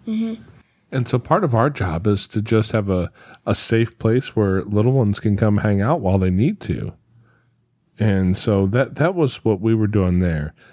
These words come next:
Speaker 2: And to be honest, anytime that we would have to fuss at you guys for being mean, it wasn't because we loved her more than you. I mean, come on, you're my turtle. Could I really love somebody else more than my turtle?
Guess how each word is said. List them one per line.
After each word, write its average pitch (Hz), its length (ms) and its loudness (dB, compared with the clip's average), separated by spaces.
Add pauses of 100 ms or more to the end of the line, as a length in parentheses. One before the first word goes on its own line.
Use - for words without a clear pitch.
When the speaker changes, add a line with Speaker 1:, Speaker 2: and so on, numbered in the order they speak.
(300)
Speaker 2:
And 90 300 0
to 98 100 0
be 104 200 0 (160)
honest, 127 460 -2 (280)
anytime 110 440 2
that 98 80 2
we 101 120 0
would 107 160 2
have 107 180 0
to - 80 -2
fuss 107 280 -2
at 117 160 -4
you 113 60 2
guys 110 260 0
for - 160 -2
being 104 340 2
mean, 143 380 2 (460)
it 165 160 -2
wasn't 131 420 0
because 90 600 0 (440)
we 120 160 2
loved 95 380 0
her 82 240 -4
more 92 240 2
than 82 160 0
you. 180 400 0 (1080)
I 143 60 0
mean, 147 140 2
come 175 180 0
on, 78 340 0
you're 139 120 -2
my 90 140 2
turtle. 64 340 -4 (420)
Could 131 160 -2
I 104 40 0
really 139 1160 0
love 123 300 0
somebody 120 340 0
else 110 240 0
more 107 160 0
than 104 140 0
my 98 160 2
turtle? 101 420 0